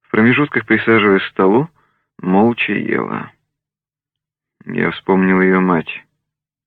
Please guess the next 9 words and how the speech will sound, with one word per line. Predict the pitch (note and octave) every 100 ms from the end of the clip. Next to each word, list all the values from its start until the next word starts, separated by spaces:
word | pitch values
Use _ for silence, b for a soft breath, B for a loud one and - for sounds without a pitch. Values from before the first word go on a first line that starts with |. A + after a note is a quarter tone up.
| _ _ -
благовоспитанную | E2+ F#2 F2+ E2+ - - E2 E2+ E2 E2 -
даму. | D#2 A1+ G1+ - - _ _ _ _ _ _ _ _ _ _ _ _ _ _ _
Худенькая | - D3 D3+ C#3 C3+
долговязая | B2 B2+ A2+ A#2+ C3 B2 A#2+
девчушка | G#2+ G#2 B2 C3 - A#2 A2 _ _ _ _ _ _
была | - G2 G#2+
такой | A2+ A#2 A#2+
же | A2
благовоспитанной, | G2+ G#2 G2 G2 G2 - - - A#2+ - F2 D#2 C#2+ C#2 C2+